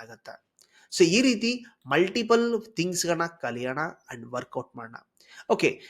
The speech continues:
ಹೆಂಗಿದ್ರು ಮಂಗಳವಾರಕ್ಕೆ ಎಕ್ಸ್‌ಪೈರಿ ಶಿಫ್ಟ್ ಆಗಿರೋದ್ರಿಂದ, ಓಕೆ, ನೀವೇನ್ ಮಾಡ್ತೀರಿ? ಆಪ್ಷನ್ಸ್ ಬೈಯಿಂಗ್ ಮಾಡೋರಿದ್ರಿ, ನಿಮ್ಮ ಡೈರೆಕ್ಷನ್ ಅಲ್ಲಿ ಮಾರ್ಕೆಟ್ ಹೋಗ್ಬೇಕಾದ್ರೆ ಆಪ್ಷನ್ ಚೈನ್ ತೆಗಿತೀರಿ. ಸಿಕ್ಸ್ಟೀನ್ ಸೆಪ್ಟೆಂಬರ್ ಆಪ್ಷನ್ಸ್ ನ ಚೆಕ್ಔಟ್ ಮಾಡೋ ಬದಲು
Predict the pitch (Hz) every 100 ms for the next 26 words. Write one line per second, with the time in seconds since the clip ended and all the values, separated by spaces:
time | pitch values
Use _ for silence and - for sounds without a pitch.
0 | - - 202 247 226 170 220 180 117 127
1 | 156 190 202 190 180 180 185 143 - -
2 | 165 170 - 151 - 147 127 131 139 131
3 | 117 113 127 - _ _ _ _ - 147
4 | 131 120 160 240 247 226 214 202 190 185
5 | 202 - - - - 202 180 151 123 131
6 | 175 190 180 151 151 151 139 135 151 208
7 | _ 131 147 160 151 151 151 143 117 117
8 | 131 131 120 120 120 123 113 139 - _
9 | _ _ - - 143 - 220 202 202 185
10 | 160 160 160 156 175 _ _ _ - 185
11 | - 254 240 220 196 190 190 190 135 -
12 | 156 147 - 135 - 143 180 196 190 165
13 | 156 131 120